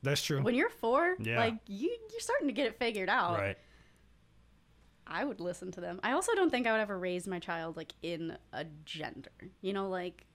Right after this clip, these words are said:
Speaker 2: put boys in all the truck stuff and, like, girls in
Speaker 1: Yeah.
Speaker 2: all the tutus and stuff. I
Speaker 1: Yeah,
Speaker 2: don't
Speaker 1: I'm
Speaker 2: think
Speaker 1: not
Speaker 2: I
Speaker 1: into
Speaker 2: would.
Speaker 1: that.
Speaker 2: I don't think I would.
Speaker 1: I was talking recently, I mean, <sighs> okay, so you and I have been split on this topic for a while, but I love Taylor Swift.
Speaker 2: <laughs>
Speaker 1: And you are
Speaker 2: So
Speaker 1: not a Taylor
Speaker 2: I'm really
Speaker 1: Swift.
Speaker 2: sorry. I do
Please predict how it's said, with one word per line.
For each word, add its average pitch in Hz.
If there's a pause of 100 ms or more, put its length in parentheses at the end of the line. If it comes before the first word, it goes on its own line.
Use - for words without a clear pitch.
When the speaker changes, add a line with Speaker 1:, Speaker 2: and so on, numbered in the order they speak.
(420)
Speaker 2:
put -
boys 190
in 185
all 185
the 180
truck -
stuff 190 (280)
and, 185
like, 180
girls 117
in 104
Speaker 1:
Yeah. 101
Speaker 2:
all 196
the 180
tutus 220
and 220
stuff. 220
I -
Speaker 1:
Yeah, 107
Speaker 2:
don't 104
Speaker 1:
I'm 101
Speaker 2:
think 107
Speaker 1:
not 104
Speaker 2:
I -
Speaker 1:
into 101
Speaker 2:
would. 98
Speaker 1:
that. 92 (340)
Speaker 2:
I 254
don't 349
think 277
I 190
would. 170
Speaker 1:
I 120
was 123
talking 131
recently, 123
I 120
mean, 117 (180)
<sighs> -
okay, 101
so -
you 110
and 107
I 98
have 101
been 95
split 95
on 90
this - (100)
topic 92
for -
a 92
while, 87
but 92 (300)
I 104
love 107
Taylor 107
Swift. - (240)
Speaker 2:
<laughs> 349 (420)
Speaker 1:
And 104
you 107
are 104
Speaker 2:
So 110
Speaker 1:
not -
a 831
Taylor 381
Speaker 2:
I'm 381
really 370
Speaker 1:
Swift. 392
Speaker 2:
sorry. 339
I 294
do 311